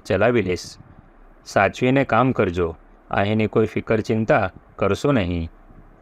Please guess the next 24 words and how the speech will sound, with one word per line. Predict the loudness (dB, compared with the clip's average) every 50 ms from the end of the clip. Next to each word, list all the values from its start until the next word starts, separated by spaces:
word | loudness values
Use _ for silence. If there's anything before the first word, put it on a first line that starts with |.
| -20 -20 -20 -20 -20 -20 -18 -8 -2
પત્ની | -2 -2 0 0 0 0
તરફથી | 0 2 2 0 0 0 0 -2 0 0
નિશ્ચિંતાનો | 2 0 -2 -4 -2 -2 0 0 2 2 2 2 2 2 0 -2 -4 -6 -4
આશ્વાસન | -4 -4 -2 0 0 0 0 0 0 -2 0
મળતા | 2 2 0 2 0 0 -2 -2 -4 _ _ _ _ _ -20 _ -14 -4
સોમેશ્વર | -2 0 2 2 0 0 0 0 0 0
બીજે | 0 0 0 0 0
દિવસે | 0 0 -2 -2 -2 -4 -2
ત્યાંથી | 0 2 2 2 2 0 -2 -2 -4 -6
ચાલી | -4 -2 -2 0 0 0
નીકળ્યો. | 0 0 -2 0 -2 -2 0 0 -2 -4 -6 -10 -20 -20 -20 -20 -20 -20 -20 -20 _ _ -4
તે | -2 -2
ઘણે | 0 0 0 0 0 0
ઠેકાણે | -2 -2 -2 0 0 0 2 2 0
ફર્યો, | 0 -2 -2 -2 0 -2 -4 -4 -8 -12 -20 -20 -20 -20 -20 -20 -18 _ -2
પણ | 0 0 0
તેના | 0 0 0 0 2
લાયક | 2 2 2 2 0 -2 -4 _
કોઈ | -4 -2 -2 -2
કામ | -2 -2 0 0 0 0 0 -4 -6 -8 _ -4
તેને | -2 0 0 0 -2 -4
ક્યાંય | -4 -2 0 0 0
ન | 0 0
મળ્યું. | 0 0 0 0 -2 -2 -6 -6 -8